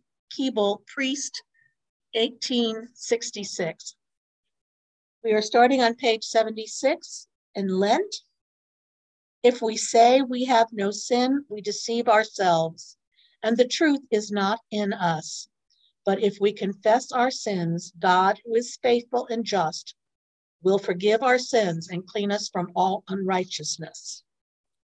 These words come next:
Continuing on page seventy-nine, let us confess our sins against God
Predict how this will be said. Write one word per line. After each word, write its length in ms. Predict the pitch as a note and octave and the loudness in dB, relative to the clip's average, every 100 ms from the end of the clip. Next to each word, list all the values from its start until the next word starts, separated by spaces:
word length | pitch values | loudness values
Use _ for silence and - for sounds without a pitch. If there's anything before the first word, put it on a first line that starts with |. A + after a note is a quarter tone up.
| _ _ _ _ _ _ _ _ _ _ _ | _ _ _ _ _ _ _ _ _ _ _
Continuing 600 | G#3+ - A#3 B3 B3+ B3 | -16 -2 0 2 4 4
on 140 | A3+ | 2
page 280 | A#3 A3 G#3 | 0 -2 -2
seventy-nine, 880 | - G#3 G#3 G3+ G3+ G3+ G#3 A#3+ D#4+ - _ _ _ _ _ G3+ | -2 -2 0 -4 -2 0 0 -2 -4 -10 _ _ _ _ _ 0
let 120 | G3+ | 2
us 160 | G3+ - | 2 0
confess 600 | G3+ G#3+ - B3 D4+ - | -10 -8 2 2 2 -2
our 120 | A#3 A#3 | 0 0
sins 520 | - A#3 G3+ F#3 G3 | -2 -2 0 -2 -4
against 360 | G3 F#3 F#3 | -6 -6 -8
God 400 | - F3 E3 E3 | -2 0 2 0